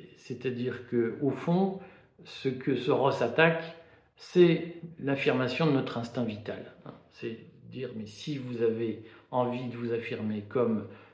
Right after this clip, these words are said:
euh, Européen, c'est que vous êtes des racistes, des nazis qui ne s-, s-, s-, s'assument pas comme tels. Cette idée est très puissante puisqu'elle justifie, par exemple, le fait que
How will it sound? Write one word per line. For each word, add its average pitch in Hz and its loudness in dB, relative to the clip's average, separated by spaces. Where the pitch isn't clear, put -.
euh, 117 -4
Européen, 139 6
c'est - -6
que 107 -4
vous 113 0
êtes 131 2
des 135 4
racistes, 135 -4
des 139 -4
nazis 135 0
qui 120 -10
ne 113 -2
s-, - -14
s-, - -8
s-, - -12
s'assument 123 -4
pas 139 4
comme 113 0
tels. - -12
Cette - 0
idée 165 6
est 165 8
très - 2
puissante 170 4
puisqu'elle 120 -2
justifie, 117 -8
par 120 -2
exemple, 120 0
le - -8
fait - -6
que - -4